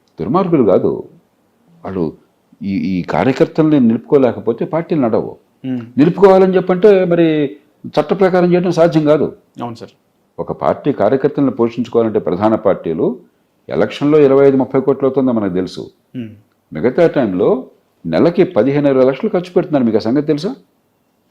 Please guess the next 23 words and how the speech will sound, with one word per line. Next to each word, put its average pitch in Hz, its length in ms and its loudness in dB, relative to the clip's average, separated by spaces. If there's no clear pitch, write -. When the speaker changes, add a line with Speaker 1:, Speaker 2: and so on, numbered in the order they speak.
Speaker 1:
ప్రత్యక్షంగా 151 500 0
కానీ 156 140 4
పరోక్షంగా 117 480 0
కానీ. 73 200 -6
మీరు 92 120 -2
అడగండి, 147 260 -2
ఎవరినైనా 139 260 -2
ఎమ్మెల్యేలను 139 340 -2
అడగండి, 139 200 -4
ప్రైవేట్గా, 135 420 -4
లేకపోతే 131 220 2
పార్టీ 123 340 2
నాయకులను 131 380 2
అడగండి 131 340 2
ఆ 120 80 2
నియోజకవర్గంలో, 127 640 -2
ఏదో 170 240 6
రూపంలో 165 420 4
పదిహేను, 127 300 0
ఇరవై 120 180 0
లక్షల 156 280 -2
ఖర్చు 147 280 -10
అవుతున్నారు. - 380 -12